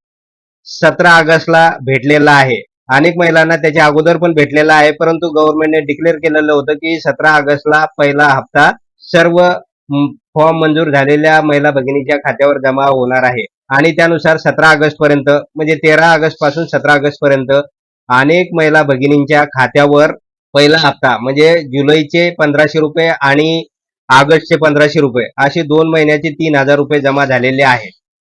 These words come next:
मात्र जवळपास सत्तावीस लाख महिला अशा आहेत की त्यांच्या खात्यावर पैसे जमा झालेले नाही. आणि त्यानंतर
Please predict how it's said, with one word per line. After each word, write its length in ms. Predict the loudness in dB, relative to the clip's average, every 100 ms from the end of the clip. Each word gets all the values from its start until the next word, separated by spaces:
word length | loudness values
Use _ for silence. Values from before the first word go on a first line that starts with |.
| _
मात्र 420 | -2 -2 0 0 -2 -6 _ -4
जवळपास 560 | 0 2 2 0 -2 -10 -18 -20 -4
सत्तावीस 680 | -4 -4 _ 0 2 2 0 0
लाख 340 | 2 2 0
महिला 300 | -2 0 2
अशा 280 | 0 0 2
आहेत 340 | 2 0 -4 -8 _ _
की 80 | -2
त्यांच्या 360 | 0 0 0 -2
खात्यावर 640 | 0 0 2 2 2 0 -4 _
पैसे 380 | -2 -2 -2 -4
जमा 340 | -2 -2 0 -2
झालेले 480 | -2 -2 -2 -2 -4
नाही. 360 | -2 -4 -6 -8
आणि 220 | -2 -2 0
त्यानंतर 560 | 0 2 2 2 0